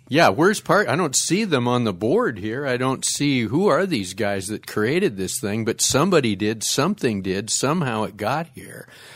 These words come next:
And that's what you're saying. Just look around. There's probably some evidence that might get you kinda thinking about God.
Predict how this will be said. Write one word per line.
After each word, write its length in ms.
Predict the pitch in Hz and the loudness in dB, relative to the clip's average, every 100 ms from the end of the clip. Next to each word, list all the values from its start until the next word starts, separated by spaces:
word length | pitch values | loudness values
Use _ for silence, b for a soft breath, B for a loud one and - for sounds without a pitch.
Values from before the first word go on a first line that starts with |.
| B B | B B
And 160 | 107 | 0
that's 220 | 143 170 147 | 0 2 0
what 140 | 131 | 0
you're 120 | 127 | -2
saying. 360 | - 143 123 98 | -2 0 -2 -2
Just 220 | 131 - | -6 -4
look 280 | 117 156 160 | 0 0 0
around. 400 | 143 139 113 90 | 0 0 -2 -4
There's 220 | 107 - | -4 -6
probably 600 | - 123 135 127 120 117 | -6 -4 -2 -4 -2 -2
some 260 | - 117 101 | -2 -6 -4
evidence 600 | 117 123 123 107 95 - | -2 -2 -2 -4 -6 -6
that 180 | 110 - | -6 -6
might 360 | 107 110 113 101 | -6 -4 -6 -6
get 320 | 110 - - | -8 -6 -8
you 120 | 104 | -8
kinda 440 | - 104 104 92 - B B B | -6 -6 -4 -6 -10 B B B
thinking 520 | - 143 147 117 98 - | -2 -2 0 -4 -4 -6
about 420 | 95 101 95 95 | -6 -6 -6 -4
God. 460 | 120 120 104 - | -2 -2 -6 -10